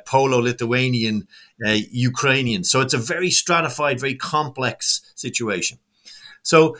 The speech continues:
going back to Gorbachev, when Gorbachev basically, I think, became, uh, fell under the spell of his Western partners, that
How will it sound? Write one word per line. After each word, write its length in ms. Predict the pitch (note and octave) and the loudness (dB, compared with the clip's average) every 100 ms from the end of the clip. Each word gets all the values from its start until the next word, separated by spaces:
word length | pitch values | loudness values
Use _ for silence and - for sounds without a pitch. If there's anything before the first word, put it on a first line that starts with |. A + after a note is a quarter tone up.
| - | -2
going 160 | E3+ F3 | 2 6
back 160 | A#3+ | 6
to 80 | - | 6
Gorbachev, 600 | D3+ F3 F3 C3+ B2 E2+ - - _ _ _ _ _ - - | 4 6 6 4 0 -2 -6 -16 _ _ _ _ _ -12 -2
when 160 | D#3 | 2
Gorbachev 720 | C#3 G#3+ A3+ F3+ E3+ C#3+ - - - - _ _ - | 8 10 10 8 6 4 2 -8 -20 -20 _ _ -4
basically, 600 | A#2+ D3+ E3+ D#3 B2+ A#2+ | 2 4 6 4 2 0
I 20 | |
think, 260 | A2 B2 G#2+ | 2 0 -2
became, 600 | - - A#2+ A2+ G#2 F2 _ _ _ | -6 -2 0 2 0 -4 _ _ _
uh, 440 | - G2 F#2+ F#2 G1+ - | -8 -6 -4 -6 -10 -4
fell 220 | - F3+ | 0 2
under 160 | F#3 C3 | 2 2
the 80 | A2+ | 4
spell 580 | - C3 A#2+ G#2 D2+ - _ _ - | 6 6 6 4 -2 -12 _ _ -8
of 220 | G#2 F#2+ | -6 -4
his 180 | A2 F#2+ | -4 -2
Western 540 | A2 A#2+ - - F#2+ | 2 4 2 0 -6
partners, 560 | F#2 F#2 F2 C#2 - - _ _ _ - | -6 -6 -8 -10 -12 -12 _ _ _ -4
that 220 | A2+ | -4